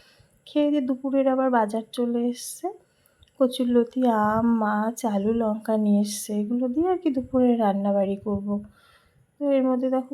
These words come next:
মুসুরির ডালটা একটু সেদ্ধ বসিয়ে দিলাম, আর যতটুকু মাছ লাগবে আমি নিয়ে বাদবাকিটা কিন্তু ফ্রিজে ঢুকিয়ে দিয়েছি, দেখলেই তো। তারপরে দেখো মাছ করবো জন্য আলু তো কেটে নিলাম,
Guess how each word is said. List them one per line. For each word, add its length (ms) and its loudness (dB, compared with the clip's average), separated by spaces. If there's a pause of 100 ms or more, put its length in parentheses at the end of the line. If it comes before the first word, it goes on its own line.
মুসুরির 440 -2
ডালটা 460 0
একটু 280 -4 (280)
সেদ্ধ 300 -2 (100)
বসিয়ে 400 0
দিলাম, 360 0
আর 140 2
যতটুকু 480 -4 (140)
মাছ 180 2 (100)
লাগবে 320 2
আমি 240 6
নিয়ে 220 4
বাদবাকিটা 580 0
কিন্তু 200 2
ফ্রিজে 480 0
ঢুকিয়ে 340 -2
দিয়েছি, 440 -2
দেখলেই 520 -2
তো। 100 -4 (760)
তারপরে 380 2
দেখো 240 -2 (140)
মাছ 160 0 (140)
করবো 300 0
জন্য 220 0 (160)
আলু 220 -2 (160)
তো 100 -6 (520)
কেটে 260 -2
নিলাম, 360 2